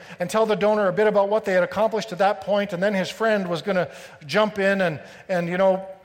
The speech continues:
talk a little bit about the initiatives going forward and what they were hoping to do, and then, and then Brian was gonna come back in, you know, and, and go for the kill, make the, make the ask.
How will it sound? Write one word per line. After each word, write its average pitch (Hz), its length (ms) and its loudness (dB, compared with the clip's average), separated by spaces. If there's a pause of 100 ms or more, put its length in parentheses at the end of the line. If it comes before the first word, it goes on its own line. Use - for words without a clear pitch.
(180)
talk 220 220 2
a 185 60 -4
little 214 200 0
bit 208 100 0
about 196 320 2
the 180 80 -4
initiatives 196 480 -2
going 180 280 -2
forward 208 440 0
and 175 100 0
what 185 140 0
they 185 80 -2
were 165 100 -4
hoping 190 360 -4
to 165 80 -8
do, 180 240 -2
and 170 100 0
then, 165 180 -2 (240)
and 170 80 -8
then 160 120 -4
Brian 208 320 2
was 165 100 -2
gonna 165 160 -2
come 180 240 -6
back 185 340 0
in, 139 200 0 (460)
you 160 60 -6
know, 175 180 2
and, 156 120 -2
and 139 220 -8
go 190 160 2
for - 160 -4
the 151 80 -8
kill, 160 340 -2
make 165 280 -4
the, 147 180 -6 (240)
make 185 240 -4
the 196 160 -6
ask. 156 400 -2